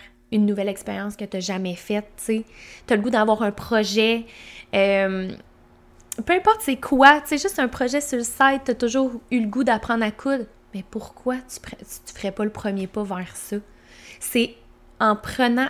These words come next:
action que les choses vont se mettre en place. Puis si tu prends action, ça peut être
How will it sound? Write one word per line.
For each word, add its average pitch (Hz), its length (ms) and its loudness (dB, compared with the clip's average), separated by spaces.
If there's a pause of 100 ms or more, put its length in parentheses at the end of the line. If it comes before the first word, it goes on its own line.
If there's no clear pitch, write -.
action 233 440 -4
que 233 80 -10
les 214 120 -2
choses 208 280 -6
vont 190 300 -4 (320)
se - 120 -4
mettre 208 160 0
en 196 100 -4
place. 202 340 -6 (600)
Puis 247 120 -2
si 254 240 -4
tu - 140 -12
prends - 320 2
action, 247 420 -2 (160)
ça - 300 -6 (140)
peut 247 260 4 (200)
être 214 440 -4